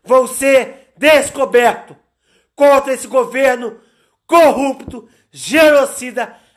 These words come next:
assassino e falso moralista. Continua o nosso texto.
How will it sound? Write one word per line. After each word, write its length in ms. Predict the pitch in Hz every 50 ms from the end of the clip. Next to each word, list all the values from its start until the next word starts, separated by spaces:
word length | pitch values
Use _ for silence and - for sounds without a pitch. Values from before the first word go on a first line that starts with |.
| _ _
assassino 1040 | 262 294 311 302 302 302 - 269 233 - - - 226 254 254 240 247 240 226 - _ _ _ _ _ _ -
e 80 | 233
falso 760 | 220 - - - 277 277 277 254 220 - - 247 226 - _ _ _ _ _
moralista. 1040 | 196 233 269 277 277 269 262 233 214 214 247 233 190 - - _ 175 143 117 _ _ _ _ _ _ _ _ _ _ _ _ _ _ _ _ _ _ _ _ _ _ _ _ _ _ _ _ _ _ _ _ _ _ _ _ _ _ _ _ _ _ _ _ _ _ _ _ _ - - - - - - _ _ _
Continua 440 | - 247 254 247 247 254 262 269 269
o 20 |
nosso 280 | 269 262 247 254 - -
texto. 460 | - 240 214 - - - - _ _